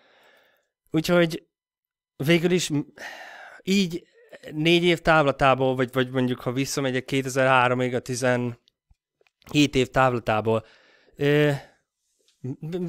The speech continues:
nehéz is lenne találni egy dolgot, amiért, ö, én tudnám o-, azt mondani, hogy e-, na, ez az én érdemem ebbe az egészbe.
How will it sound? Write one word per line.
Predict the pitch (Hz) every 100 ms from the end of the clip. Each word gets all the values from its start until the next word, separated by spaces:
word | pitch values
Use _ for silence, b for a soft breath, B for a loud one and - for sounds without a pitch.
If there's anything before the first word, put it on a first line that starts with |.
| 170
nehéz | 190 190 165
is | 165
lenne | 185 165
találni | 165 175 165 160
egy | 160 165
dolgot, | 147 160 151 147 143
amiért, | 143 143 147 147 139 151
ö, | 147 147
én | - 147 143 143 -
tudnám | - 147 143 139 139 135 _ _ _ _ -
o-, | 151 - -
azt | 165 147
mondani, | 160 143 143
hogy | 143 139
e-, | 175
na, | 170 165
ez | 170
az | 151 147
én | 151 147
érdemem | 135 123 123 123
ebbe | 127 123
az | 123
egészbe. | 123 110 104 101 -